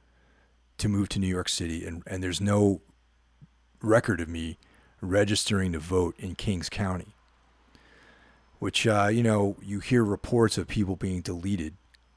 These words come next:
from the system, and I am one of those people who was deleted from the system.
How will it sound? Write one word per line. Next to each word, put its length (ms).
from 200
the 80
system, 640
and 160
I 560
am 160
one 160
of 60
those 180
people 360
who 100
was 140
deleted 460
from 160
the 80
system. 500